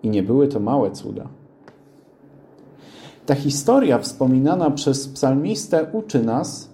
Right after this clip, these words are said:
że w naszych życiach Bóg również jest w stanie dokonywać rzeczy niezwykłych. Takich, które wydawać by się nam mogły kuriozalne, nierealne, ale dla Niego nic nie jest niemożliwe.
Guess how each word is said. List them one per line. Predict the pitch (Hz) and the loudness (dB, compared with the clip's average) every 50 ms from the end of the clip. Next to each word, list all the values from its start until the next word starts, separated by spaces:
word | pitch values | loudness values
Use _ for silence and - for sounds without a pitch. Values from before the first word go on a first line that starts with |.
| - - - - | -20 -16 -10 -8
że | 120 107 127 117 | -2 2 2 2
w | 104 107 107 | 2 0 -2
naszych | 104 110 151 214 233 - - 127 101 - | -2 0 0 0 0 0 -2 -2 -4 -2
życiach | 101 107 104 95 - - 113 139 180 190 - - - - - - | 0 0 0 0 0 -2 -6 -6 -6 -8 -12 -16 -20 -16 -10 -2
Bóg | 117 139 147 143 - 135 | 0 0 0 2 2 4
również | 139 151 170 175 135 113 101 98 95 98 | 6 6 4 4 2 0 -2 -4 -4 -2
jest | 101 101 98 101 - | -4 -4 -4 -6 -10
w | - - | -14 -14
stanie | - - - 123 123 127 135 143 143 | -6 -2 0 2 2 4 4 4 6
dokonywać | 143 127 - - 117 123 127 123 120 110 101 | 4 4 2 2 2 2 4 4 4 4 4
rzeczy | 104 107 110 107 - 107 | 2 0 0 0 -2 -4
niezwykłych. | 101 101 101 95 98 101 104 104 - - 92 - - - - - - - _ _ _ _ _ _ _ _ - _ - - | -2 -2 -2 -2 -2 -2 -4 -4 -4 -8 -12 -12 -14 -16 -20 -20 -20 -20 _ _ _ _ _ _ _ _ -20 _ -8 0
Takich, | - 117 127 127 - 147 143 143 - | 2 2 2 2 2 0 0 0 0
które | 147 143 139 139 | 2 2 4 6
wydawać | 139 143 139 143 147 147 160 151 143 | 6 6 6 6 4 2 0 -2 -2
by | - - 139 | -2 -4 -4
się | 143 165 156 | -4 -4 -4
nam | 156 156 156 | -2 -2 0
mogły | 156 156 151 151 156 151 | 0 2 2 2 2 2
kuriozalne, | 151 151 147 139 143 143 139 160 196 220 196 135 110 98 95 101 - - - - - _ _ _ _ - | 2 0 2 4 4 4 4 2 0 -2 -4 -4 -4 -4 -6 -8 -12 -16 -20 -20 -20 _ _ _ _ -4
nierealne, | 113 117 120 120 123 135 170 185 170 127 98 92 80 82 - - - - _ _ _ _ _ _ _ _ _ _ _ _ _ _ - - - | -2 0 2 2 2 0 0 0 -2 -2 -4 -6 -8 -12 -14 -16 -20 -20 _ _ _ _ _ _ _ _ _ _ _ _ _ _ -20 -10 -4
ale | 98 98 95 92 | -2 -2 0 0
dla | 92 98 92 92 | 0 0 0 0
Niego | 98 107 110 101 101 98 95 95 95 95 98 | 0 -2 -2 0 -2 -2 -2 -4 -6 -6 -4
nic | 101 101 113 117 110 - - - | -2 0 0 0 0 -4 -8 -6
nie | 95 90 87 | -6 -6 -4
jest | 90 87 - - | -6 -8 -8 -8
niemożliwe. | 92 92 92 92 92 - 98 95 92 95 95 | -8 -6 -8 -8 -10 -8 -8 -6 -6 -8 -8